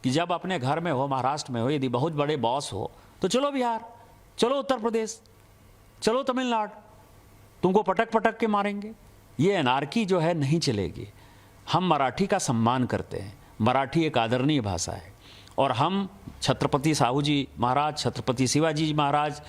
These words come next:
बा-, पेशवा, सबका जो है तात्या टोपे से लेके सभी का हम सम्मान करते हैं।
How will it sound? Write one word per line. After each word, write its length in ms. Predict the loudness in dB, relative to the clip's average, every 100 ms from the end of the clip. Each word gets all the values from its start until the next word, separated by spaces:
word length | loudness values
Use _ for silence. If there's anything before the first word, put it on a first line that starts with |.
| -18 -16 0
बा-, 440 | 2 2 2 0 -2 -6 -6 -6 -12 -20 -20 -20 -20 -20 -20 -10 0
पेशवा, 600 | 0 2 0 0 -4 -6
सबका 360 | 0 0 2 2
जो 140 | 4
है 160 | 2 2
तात्या 340 | 2 2 0
टोपे 340 | 0 0 0 0
से 140 | 2
लेके 260 | 2 2 0
सभी 260 | 2 2
का 120 | 2
हम 120 | 0 0
सम्मान 340 | 2 2 2
करते 320 | -2 -6 -8
हैं। 100 | -16